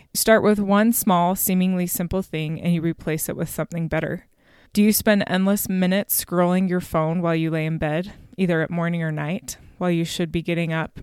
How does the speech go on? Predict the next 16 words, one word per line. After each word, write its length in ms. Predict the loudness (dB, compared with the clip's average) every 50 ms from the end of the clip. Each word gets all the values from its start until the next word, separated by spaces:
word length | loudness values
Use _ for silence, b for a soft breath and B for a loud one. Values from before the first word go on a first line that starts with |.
| -20 _
for 160 | -6 -2 -2
the 100 | 0 0
day 320 | 0 0 0 0 0 -2 -2
or 180 | -4 -4 -4
going 300 | -2 -2 -2 0 -2 -2
to 60 | -4
bed? 340 | -4 -4 -4 -4 -4 -6 -10 -20 b b b b b b b b b b -2
You 160 | 0 2 2
know 320 | 4 2 2 2 2 2
you 160 | 2 2 0 0
can 200 | -2 -2 0 0
do 120 | 0 0
better, 380 | 0 0 -2 -2 -2 -4 -6 -8 b b b b b b b b b b
and 140 | 0 0
you 80 | 0 0
can. 580 | -2 -4 -4 -2 -2 -2 -2 -2 -4 -6 -10